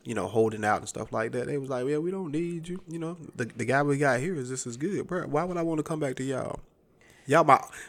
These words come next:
y'all not, like, the quarterback. You're not the wide receiver. You're not even defensive players. You are my offensive line.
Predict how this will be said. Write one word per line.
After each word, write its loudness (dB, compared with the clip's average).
y'all 6
not, 6
like, 4
the -10
quarterback. 4
You're -8
not 0
the -8
wide 0
receiver. 2
You're 2
not 6
even 0
defensive -2
players. -6
You -2
are 4
my 0
offensive 0
line. -8